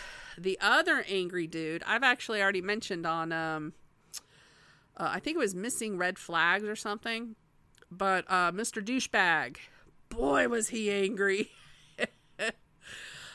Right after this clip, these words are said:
Uh, a friend of mine at work, um, Jorge, I might as well say it. He's a very good friend of mine. He's like my partner at work. He's my partner in crime.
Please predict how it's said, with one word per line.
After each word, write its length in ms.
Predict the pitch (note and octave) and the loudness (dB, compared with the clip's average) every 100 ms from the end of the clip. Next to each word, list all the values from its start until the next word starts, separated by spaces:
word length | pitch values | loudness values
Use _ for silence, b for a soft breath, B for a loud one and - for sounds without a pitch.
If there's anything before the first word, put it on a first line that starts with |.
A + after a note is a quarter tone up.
| B - | B 2
Uh, 380 | A3 A3 A3 G#3 | 6 8 8 6
a 40 | A3 | 2
friend 260 | - D4 | 2 4
of 40 | D#4 | 6
mine 220 | C4+ A#3 | 6 4
at 160 | G#3 G3+ | 4 4
work, 460 | G3+ F#3+ F3+ - B B - | 6 8 6 2 B B -6
um, 480 | F3+ F#3 F3+ F3 F#3 b b b b - F#2 - - - B B B B B B - | 0 2 2 -2 -6 b b b b -20 -20 -20 -18 -16 B B B B B B -12
Jorge, 500 | - G#3+ F#3 E3 D#3+ | 2 2 4 2 0
I 60 | E3 | 0
might 140 | F3 | -2
as 100 | F3+ | -2
well 80 | F3 | -2
say 280 | - E3 D3+ | -2 -2 -2
it. 120 | D#3+ - B B B B | -4 -8 B B B B
He's 140 | G#3+ | 0
a 60 | A3 | 2
very 260 | A#3+ A#3+ A3 | 6 6 6
good 140 | G3+ | 2
friend 180 | G3 F3 | 0 -2
of 60 | E3 | -2
mine. 240 | D#3+ E3 | -2 -2
He's 140 | F3 | -4
like 140 | F3+ E3 | -4 -4
my 120 | E3+ | -6
partner 400 | - F#3+ - F3+ | 0 -2 0 -4
at 100 | D#3+ | -4
work. 300 | E3 D#3 - | -4 -4 -4
He's 160 | F#3 E3 | -8 -8
my 100 | E3 | -6
partner 400 | F3+ F3+ F#3 E3+ | -2 -2 -2 -6
in 80 | |
crime. 520 | D#3+ G#3+ F#3+ D#3 E3 | -4 -2 0 0 -2